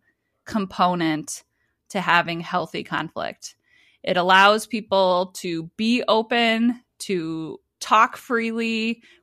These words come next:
without fear of consequence. And that's how you're going to get the best ideas, right? That's how you're going to get these things,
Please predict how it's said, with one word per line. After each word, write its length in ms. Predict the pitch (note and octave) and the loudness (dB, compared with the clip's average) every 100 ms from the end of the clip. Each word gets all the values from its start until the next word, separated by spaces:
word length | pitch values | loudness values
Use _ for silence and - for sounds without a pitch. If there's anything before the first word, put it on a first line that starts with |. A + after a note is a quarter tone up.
| - | -6
without 560 | F3 - F3+ A#3 C#4+ | -6 -4 4 6 4
fear 240 | - B3+ A#3 | 0 0 0
of 120 | - | 0
consequence. 840 | G#3 F#3+ A#3+ C#4 D#4 E4+ F#4+ - - _ _ | 0 0 0 -4 -2 -2 -4 -10 -16 _ _
And 140 | - G#3+ | -2 2
that's 220 | B3+ D#4 | 4 2
how 100 | - | 0
you're 220 | F4+ C#4 | 2 2
going 300 | A#3 A3+ A#3 | 0 0 2
to 60 | G#3+ | 0
get 440 | E3 - G#3+ B3 - | -2 -2 2 2 0
the 80 | F#3+ | -8
best 520 | F3 - F#3+ G#3+ - | -6 -2 -2 -2 -4
ideas, 720 | F3 E3+ G3+ A#3+ - - - - | -6 -6 -4 -4 -6 -12 -16 -4
right? 260 | E3 B3 | 0 0
That's 240 | A#3 B3+ - | 0 -2 -2
how 120 | C4+ | -2
you're 200 | B3+ A3 | -2 -2
going 300 | G#3 G#3 G#3+ | 0 0 0
to 60 | |
get 280 | F#3+ F#3+ G#3+ | -4 -4 -4
these 220 | G#3 F#3 | -4 -8
things, 340 | - C#3+ D3+ | -6 -6 -8